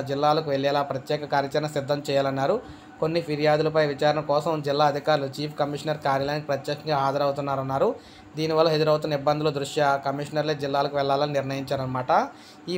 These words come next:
విధానంతో జిల్లా స్థాయిలోనే ఆ క-, చాలా ఫిర్యాదులు పరిష్కారం అవుతాయని, సమాచార హక్కు చట్టంపై గ్రామీణ ప్రజల అవగాహన కల్పించేందుకు ఎంపిక చేసిన ఇరవై ఐదు నుంచి ముప్పై గ్రామాల్లో ఈ నెల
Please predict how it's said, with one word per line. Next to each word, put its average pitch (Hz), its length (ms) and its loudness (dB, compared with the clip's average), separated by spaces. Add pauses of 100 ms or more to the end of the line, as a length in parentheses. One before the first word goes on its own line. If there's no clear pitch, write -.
విధానంతో 165 420 4 (100)
జిల్లా 151 280 4
స్థాయిలోనే 151 420 2 (220)
ఆ 139 40 0 (140)
క-, 147 320 4
చాలా 143 220 6 (100)
ఫిర్యాదులు 151 420 0
పరిష్కారం 139 440 0
అవుతాయని, 139 320 -2 (100)
సమాచార 143 580 2 (120)
హక్కు 139 220 -8
చట్టంపై 143 420 0 (500)
గ్రామీణ 151 320 2 (100)
ప్రజల 156 200 4
అవగాహన 147 360 4
కల్పించేందుకు 147 500 -2
ఎంపిక 143 340 -4
చేసిన 156 180 2 (100)
ఇరవై 143 160 0
ఐదు 147 120 -2
నుంచి 151 220 -4
ముప్పై 147 260 -4
గ్రామాల్లో 143 500 0
ఈ 139 40 -6
నెల 143 140 0